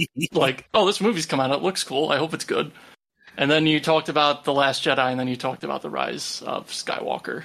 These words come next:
Speaker 2: which is everyone's
Speaker 1: Hmm.
Speaker 2: favorite Star Wars movie.
Speaker 1: <laughs> But,
Speaker 2: Yeah.
Speaker 1: like, I personally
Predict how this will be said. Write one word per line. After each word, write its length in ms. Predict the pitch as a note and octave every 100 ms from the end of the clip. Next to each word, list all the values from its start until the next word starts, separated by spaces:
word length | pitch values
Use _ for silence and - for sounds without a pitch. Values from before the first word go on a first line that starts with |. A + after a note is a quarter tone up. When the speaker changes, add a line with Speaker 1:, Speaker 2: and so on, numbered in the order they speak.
| -
Speaker 2:
which 180 | - -
is 180 | - -
everyone's 380 | D#3 D#3+ D3 C3+
Speaker 1:
Hmm. 60 |
Speaker 2:
favorite 300 | D3 D3 G#2
Star 220 | - D#3+ E3
Wars 220 | C3 -
movie. 300 | - - D#3+ - - -
Speaker 1:
<laughs> 1040 | D3+ - G#3 F3 E3 - D#3+ E3+ G#2+ - - - - G#2 - _ - - - F#3+ - - - - _ _ _
But, 100 | -
Speaker 2:
Yeah. 0 | C3+
Speaker 1:
like, 320 | C#3+ C3+ - - - - - - _
I 220 | D#3+ G3+
personally 640 | F#3+ D#3 D#3 E3 D3+ C#3